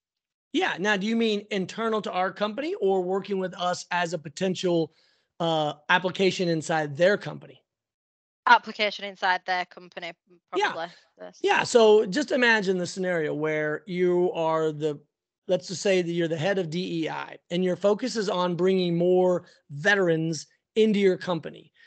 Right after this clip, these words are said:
Speaker 1: And so the person would work with the mentor method. They identify the pool and the population of folks in their company that are the target audience, the veterans perhaps, or maybe it might be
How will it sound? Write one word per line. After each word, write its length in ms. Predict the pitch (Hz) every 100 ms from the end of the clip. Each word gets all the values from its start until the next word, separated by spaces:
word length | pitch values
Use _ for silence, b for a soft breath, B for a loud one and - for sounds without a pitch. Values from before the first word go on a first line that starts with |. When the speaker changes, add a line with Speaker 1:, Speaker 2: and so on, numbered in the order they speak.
| b b
Speaker 1:
And 180 | 180 185
so 440 | 202 185 180 175
the 440 | 160 160 190 165 160
person 380 | 180 208 220 185
would 160 | 160
work 180 | 180 196
with 120 | 196
the 80 | 180
mentor 280 | 175 175 170
method. 400 | 160 160 170 151
They 300 | 151 151 147 -
identify 600 | 151 180 220 214 196 185
the 80 | 175
pool 500 | - 196 185 180 170
and 100 | 160
the 60 |
population 600 | 160 175 180 170 170 185
of 80 | 165
folks 300 | - 180 -
in 100 | 185
their 140 | 180 170
company 460 | 175 170 170 165 - B B
that 180 | 175 165
are 320 | 160 156 151
the 140 | 151 151
target 380 | 185 185 185
audience, 360 | 185 180 226 233
the 120 | 175
veterans 420 | 147 165 175 185
perhaps, 460 | 185 185 190 247 -
or 40 |
maybe 280 | 156 160 170
it 60 | 165
might 200 | 165 160
be 240 | 165 156